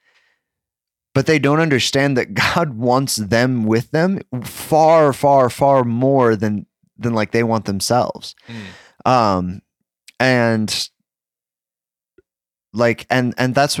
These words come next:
Speaker 1: that's what I think is, like, just such a tragedy. And, like, all of this is really easy in, uh, in concept.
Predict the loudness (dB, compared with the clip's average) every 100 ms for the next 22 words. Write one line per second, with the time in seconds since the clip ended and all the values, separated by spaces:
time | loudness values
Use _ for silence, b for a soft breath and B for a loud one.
0 | -6 -6 -2 -2 -2 -2 -4 -4 -6 -8
1 | -10 -8 -4 -2 -2 0 -2 0 -2 -2
2 | -4 B B B B 2 4 2 0 0
3 | 0 0 -2 -4 -2 -4 -6 -4 -2 -2
4 | -2 -4 -4 -6 -10 _ _ _ _ _
5 | _ -6 -6 -10 _ _ -4 -2 -2 -4
6 | -4